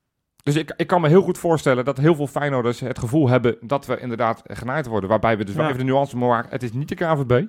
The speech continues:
Speaker 1: Het is in dit geval de terugcommissie.
Speaker 2: Goed, ja. Ik vind het fijn, Johan, dat je dat nu een keer met cijfers kan beargumenteren ook.
Speaker 1: Ja.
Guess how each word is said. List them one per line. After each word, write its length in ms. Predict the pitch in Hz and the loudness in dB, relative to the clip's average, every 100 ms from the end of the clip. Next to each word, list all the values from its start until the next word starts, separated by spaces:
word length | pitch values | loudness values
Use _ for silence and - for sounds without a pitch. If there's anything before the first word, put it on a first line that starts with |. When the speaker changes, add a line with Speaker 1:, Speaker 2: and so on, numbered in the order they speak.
| _ | _
Speaker 1:
Het 120 | - 131 | -12 -10
is 120 | 127 | -8
in 80 | 123 | -8
dit 160 | 117 | -8
geval 140 | 113 110 | -6 -6
de 100 | 110 | -4
terugcommissie. 520 | 156 - 147 143 160 | -4 0 0 0 -4
Speaker 2:
Goed, 300 | - 123 - 131 | -2 -2 -2 -2
ja. 200 | 131 - - _ - 113 120 | -2 -2 -12 _ -18 -12 -8
Ik 240 | 104 117 | -8 -8
vind 160 | - 113 | -2 -2
het 140 | - | -2
fijn, 240 | 180 202 | -4 -4
Johan, 540 | 180 175 165 95 98 - _ - _ | -4 -4 -4 -6 -8 -12 _ -20 _
dat 300 | - 135 - | -8 -6 -4
je 120 | 131 | -4
dat 220 | 117 85 | -4 -4
nu 100 | 131 | -4
een 80 | 127 | -4
keer 140 | 131 110 | -4 -4
met 160 | 98 | -4
cijfers 420 | - 175 151 143 | -4 -4 -4 -6
kan 180 | - 139 | -4 -4
beargumenteren 720 | 123 131 123 123 135 139 95 | -2 -4 -6 -8 -6 -8 -6
ook. 120 | 92 - | -6 -6
Speaker 1:
Ja. 140 | 117 | -8